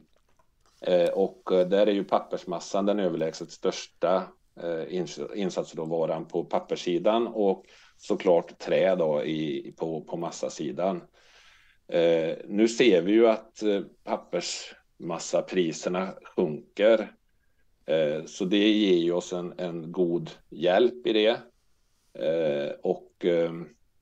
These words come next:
tittar vi då på, på, eh, produktionsprocesser och annat så har vi, eh, ja, vi, vi jobbar ju enligt principen ständiga förbättringar, så vi jobbar ju konstant med att sänka våra fasta kostnader också.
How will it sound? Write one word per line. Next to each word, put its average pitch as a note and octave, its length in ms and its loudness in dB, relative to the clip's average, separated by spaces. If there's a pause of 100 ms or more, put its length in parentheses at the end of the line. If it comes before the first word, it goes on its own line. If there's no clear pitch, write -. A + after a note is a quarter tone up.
(380)
tittar A2+ 340 0
vi G#2+ 160 2
då G2+ 200 4
på, F2+ 500 0
på, F2 500 0
eh, E2 180 -6 (140)
produktionsprocesser G2+ 1040 0
och A2 80 6
annat E2 280 -4
så F#2 220 -2
har D#2+ 260 0
vi, F#2 240 0 (920)
eh, - 80 -12 (360)
ja, - 180 -6 (440)
vi, G2+ 220 -8
vi G#2+ 120 -2
jobbar G2 360 4
ju F#2+ 120 0
enligt G2 280 -2
principen F2 500 -6
ständiga D#2+ 380 -2
förbättringar, E2 640 -4
så F#2 140 -4
vi F#2 200 -2
jobbar F#2 300 2
ju - 240 0 (540)
konstant G#2 540 -2
med E2+ 100 -2
att E2 100 -2
sänka D#2+ 340 -4
våra E2 220 0
fasta F2+ 340 -2
kostnader D#2+ 520 -6
också. E2+ 400 -6